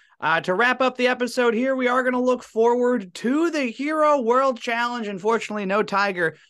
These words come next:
However, this top five is going to feel very refreshing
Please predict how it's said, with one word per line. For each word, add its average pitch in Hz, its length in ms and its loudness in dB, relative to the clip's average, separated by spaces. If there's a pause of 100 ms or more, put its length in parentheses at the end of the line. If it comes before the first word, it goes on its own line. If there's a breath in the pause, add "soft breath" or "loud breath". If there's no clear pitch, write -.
However, 190 560 0 (260 loud breath)
this 220 280 0
top 220 320 0
five 185 420 2
is 143 120 -2
going 151 280 -4
to 151 140 -8
feel 147 380 -2
very 160 400 -2
refreshing 147 760 -2